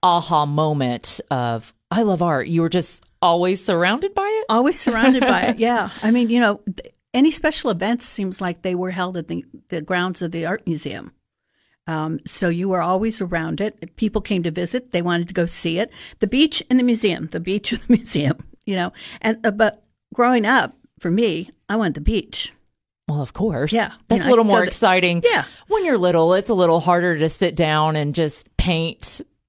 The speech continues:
Speaker 2: Yeah, you know, a lot of coloring. <laughs> But
Speaker 1: So when did you realize it was more than just a fun hobby, something that you were surrounded by?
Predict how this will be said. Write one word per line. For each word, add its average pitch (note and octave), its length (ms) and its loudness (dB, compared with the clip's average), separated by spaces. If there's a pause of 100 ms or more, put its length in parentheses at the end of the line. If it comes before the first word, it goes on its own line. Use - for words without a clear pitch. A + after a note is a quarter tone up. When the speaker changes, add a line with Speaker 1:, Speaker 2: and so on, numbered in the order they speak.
(680)
Speaker 2:
Yeah, A#3+ 460 4 (160)
you A#3 160 0
know, G3 280 0 (260)
a - 60 -8 (140)
lot A3+ 200 0
of A3+ 80 -8
coloring. F#3+ 680 -2
<laughs> E3+ 100 -2 (100)
But - 800 -4 (360)
Speaker 1:
So - 220 0
when E4+ 200 0
did A4+ 160 -2
you D4+ 120 -4
realize A#3+ 500 2
it A3 120 0
was F#3 180 -2
more G3+ 760 2
than F3 220 -2
just - 600 -2 (260)
a F#3 120 2
fun G3 320 2
hobby, D#3 440 0
something E3 420 0
that D3+ 120 0
you D#3+ 120 0
were D3 100 0
surrounded F#3 540 0
by? D3+ 360 0